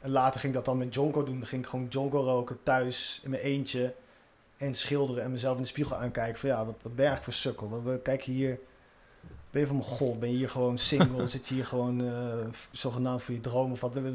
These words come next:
Speaker 1: wat ben je aan het doen? Iedereen is le-, aan het leven. Je bent... gewoon dat soort dingen. Maar ook gewoon dieper van, ja, waar zitten je onzekerheden? Waar, waar,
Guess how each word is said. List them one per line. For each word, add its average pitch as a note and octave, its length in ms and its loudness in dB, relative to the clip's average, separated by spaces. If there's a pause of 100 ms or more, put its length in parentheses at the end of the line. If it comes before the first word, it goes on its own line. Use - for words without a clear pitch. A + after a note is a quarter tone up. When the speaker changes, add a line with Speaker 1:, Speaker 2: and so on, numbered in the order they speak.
Speaker 1:
wat C#3 280 -2
ben D3 80 4
je D#3 60 4
aan D3+ 80 4
het C#3+ 100 2
doen? C#3 300 2
Iedereen C#3+ 260 2
is C#3+ 240 0
le-, C#3 300 2
aan D3 60 2
het B2+ 100 -2
leven. C#3+ 300 4
Je D3 60 0
bent... C3+ 280 -2 (420)
gewoon D#3 200 4
dat E3+ 120 8
soort D#3 140 2
dingen. D3+ 340 8
Maar D3 100 6
ook E3 140 6
gewoon D3+ 380 4 (580)
dieper D#3 500 6
van, C3 340 2 (100)
ja, B2+ 240 2
waar C3 200 4
zitten C3 200 0
je C#3 60 0
onzekerheden? C3 680 2
Waar, B2+ 240 0
waar, B2+ 240 0